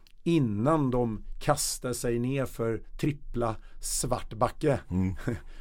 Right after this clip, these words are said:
Speaker 1: då har du ju sett hur de blundar och står och visualiserar liksom åket innan.
Speaker 2: Mm.
Speaker 1: Och det, och det är ju för att egentligen stämma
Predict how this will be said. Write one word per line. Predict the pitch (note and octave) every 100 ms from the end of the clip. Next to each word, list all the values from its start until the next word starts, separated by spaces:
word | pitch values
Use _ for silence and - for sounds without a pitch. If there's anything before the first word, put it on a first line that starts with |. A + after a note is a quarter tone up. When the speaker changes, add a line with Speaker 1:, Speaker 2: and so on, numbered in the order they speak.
| -
Speaker 1:
då | -
har |
du | B2+
ju | C3
sett | - D3 D3
hur | C#3+
de | C3 A#2+
blundar | C3 A2+ G2+
och | A2+ G#2+
står | A#2+ A2 A2 - - - - - -
och | A2 G#2 A#2+
visualiserar | C3 - B2 B2 A#2 B2+ C3+ C3 G#2+ G2
liksom | A2 - G#2 -
åket | B2 B2+ - A#2 -
innan. | D3+ F#2 F#2+ A#2+ G2+ D#2+ D2+
Speaker 2:
Mm. | E2 F2+ - - -
Speaker 1:
Och | - A#2+
det, | C#3
och | - C3+
det | D#3
är | E3+
ju | C3+
för | -
att | B2+ A#2+
egentligen | C3 A#2 A2 A#2
stämma | - - A#2